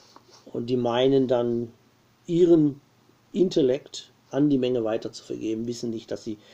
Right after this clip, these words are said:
pure Blasphemie gegen den Vater damit betreiben.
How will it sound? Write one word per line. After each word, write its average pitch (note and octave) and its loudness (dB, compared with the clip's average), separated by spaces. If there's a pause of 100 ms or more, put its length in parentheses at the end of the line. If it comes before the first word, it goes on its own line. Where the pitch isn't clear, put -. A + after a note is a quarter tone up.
(280)
pure D3+ 2
Blasphemie B2 -4
gegen A#2 -6
den A2 -12
Vater A2+ -12
damit A2 -12
betreiben. - -14